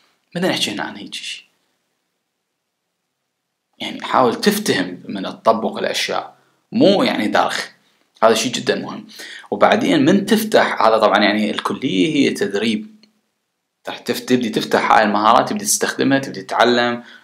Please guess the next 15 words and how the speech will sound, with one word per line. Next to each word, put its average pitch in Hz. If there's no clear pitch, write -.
شلون 107
تكون 101
أنت 107
يعني 95
جزء، 120
وشي 104
همين 117
جدًا 127
مهم 113
تتعلم، 113
تتعلم 107
إنه 104
تتقبل 113
كل 160
الناس. -